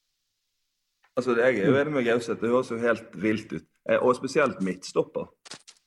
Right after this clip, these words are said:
Speaker 1: Tredve år midtstopper, så skulle du begynne i ettårskontrakt. Altså, eh, og utif-, eh, altså, Vålerenga, hvor mange totalt hodemistavgjørelser har de tatt de siste hundre årene? Og så nå skal de plutselig være, eh,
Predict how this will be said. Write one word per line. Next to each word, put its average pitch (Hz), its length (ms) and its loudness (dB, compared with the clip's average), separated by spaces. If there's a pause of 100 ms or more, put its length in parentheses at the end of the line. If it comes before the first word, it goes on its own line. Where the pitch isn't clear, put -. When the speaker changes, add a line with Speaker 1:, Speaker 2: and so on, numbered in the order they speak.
Speaker 1:
Tredve 143 240 -2
år 123 80 0
midtstopper, 107 440 -6
så 104 60 -12
skulle 110 160 -6
du 101 60 -6
begynne 110 180 -4
i 87 100 -4
ettårskontrakt. 90 680 -10
Altså, 95 260 -2 (1080)
eh, - 320 -6
og - 140 2
utif-, 139 340 2
eh, - 480 -8 (260)
altså, 127 440 4 (380)
Vålerenga, 123 480 2
hvor 113 100 -6
mange 127 300 2 (460)
totalt - 880 -2 (100)
hodemistavgjørelser 92 1000 -2
har 92 100 2
de 92 60 -2
tatt 98 300 -2
de - 60 -20
siste - 400 -6
hundre 95 300 0
årene? 80 380 2 (340)
Og 113 100 0
så 117 140 0
nå 120 180 4
skal 110 160 0
de 87 80 0
plutselig 98 480 0
være, 85 400 2
eh, 87 60 -4